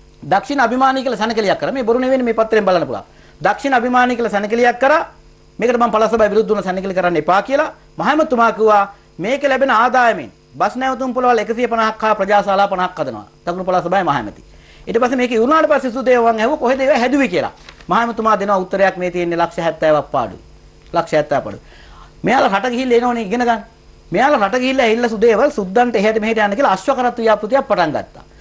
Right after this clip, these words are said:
ලක්ෂ පහක් විතර වියදම් කළ අශ්ව දෙන්නෙක් අරගෙන ඉවරලා මෙයාලා දැම්ම කරත්ත දෙකක් හදලා. ඒවා ඇත්තටම ගිණුම් කර සභාවේදී මේ අශ්ව කරත්ත දෙක හදලා තියෙන ගොන් කරත්ත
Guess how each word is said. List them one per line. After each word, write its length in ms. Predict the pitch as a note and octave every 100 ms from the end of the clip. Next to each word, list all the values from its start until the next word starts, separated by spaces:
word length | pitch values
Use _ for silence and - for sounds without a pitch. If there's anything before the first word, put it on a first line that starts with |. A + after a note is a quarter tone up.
| - -
ලක්ෂ 220 | G3 -
පහක් 280 | A3 A#3 A#3
විතර 160 | A3 G#3+
වියදම් 260 | G#3+ G#3
කළ 100 | G#3+
අශ්ව 280 | F3 - F#3+
දෙන්නෙක් 260 | G3+ G#3 G#3
අරගෙන 220 | G#3+ A3+
ඉවරලා 340 | A#3+ B3+ F4 - - - -
මෙයාලා 300 | E3 A3+ C4
දැම්ම 200 | A3 B3+ B3+
කරත්ත 280 | A3+ A#3 A3+
දෙකක් 260 | G3 -
හදලා. 220 | B2 G2+ - - - - - -
ඒවා 180 | F#3+ F#3
ඇත්තටම 260 | A3 G3 F3+
ගිණුම් 180 | F#3
කර 140 | F#3 F3
සභාවේදී 380 | E3+ E3+ E3 F3+
මේ 100 | D3
අශ්ව 180 | D#3+
කරත්ත 220 | E3 E3+ E3
දෙක 180 | D#3+
හදලා 180 | D#3 D#3
තියෙන 160 | F#3 E3+
ගොන් 200 | D#3 F3
කරත්ත 260 | D3+ B2